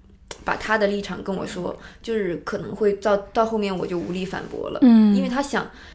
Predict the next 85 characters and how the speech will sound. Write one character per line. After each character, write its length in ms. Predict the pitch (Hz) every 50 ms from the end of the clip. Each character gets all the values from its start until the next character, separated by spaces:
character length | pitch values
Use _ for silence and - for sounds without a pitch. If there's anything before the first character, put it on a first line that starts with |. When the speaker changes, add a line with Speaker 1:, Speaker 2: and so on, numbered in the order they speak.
| - -
Speaker 1:
我 80 | 214 214
觉 100 | 262 285
得 60 | -
电 160 | - 339 269
影 160 | 208 170 160 165
其 160 | - 208 220
实 160 | 233 233 233
都 160 | - 247 240
说 180 | - - 277 277 277
真 280 | - 285 285 294 294
的 80 | 247 180
啊， 160 | - - -
是 140 | 175 - -
导 160 | - 185 175
演 180 | 202 196 185 -
的 60 | -
艺 180 | 165 185 190
术。 160 | 190 - - 262
Speaker 2:
嗯。 240 | 240 226 208 196 190 - - - -
Speaker 1:
因 160 | - 254 262
为 380 | 262 254 233 202 175 151 - - _ - - -
尤 160 | - 214 240 -
其 160 | - 269 254
像 340 | 247 277 240 226 220 226 -
这 160 | - 254 220
种， 160 | 208 185 147 - 78 57 50 50 - - - - - -
这 140 | - 277 240
种 120 | 208 -
片 300 | - - - 196 190 190
子 100 | 190 180
是 160 | 185 - 233 226
导 120 | 196 202
演 140 | 226 240 254
写， 280 | 247 - - - -
Speaker 2:
嗯。 100 | - - -
Speaker 1:
导 100 | 190 202
演 140 | 214 202 208
拍， 420 | - - 196 196 196 190 - - - - - - -
那 100 | - 277
就 140 | 254 277 285
更 240 | 285 349 349 285 220
加 160 | 208 190 190
是 140 | 202 196 190
他 180 | - - 208
的 80 | 202 185
艺 180 | 180 190 180 180
术， 80 | 240 208
Speaker 2:
<laughs> 80 | 208 196
Speaker 1:
因 60 | - -
为 80 | 185
他 160 | - - 277
要， 160 | 269 262 240 233 - - - - - - -
他 180 | - - 269 285
要 180 | 277 247 220 220 - - - - - - - - - - - - - - - - - - - - - - -
传 220 | - - 220 208 226
递 120 | 277 269
的 80 | 226 220
东 120 | 220 233 233
西 100 | 233 226
非 120 | - 294
常 140 | 294 269 254
明 220 | 247 214 190 196 202
确， 240 | - 269 226 190
是 100 | 202 240
他 180 | 233 - 277 285
的 60 | - 214
一 60 | 180
个 80 | 165
价 160 | - - 196 262
值 100 | 262 240
观。 120 | 240 254
Speaker 2:
非 60 | -
常 60 | 247
个 80 | 233 214
人 200 | 202 196 196 202
的， 80 | 196 185
Speaker 1:
哎， 140 | 180 - -
Speaker 2:
对。 140 | - 208 202
Speaker 1:
对， 60 | 202
是 120 | - 226
非 200 | 226 - 269 277
常 180 | 254 240 185 185
个 140 | - 196 170
人 200 | 143 107 85 -
的。 100 | -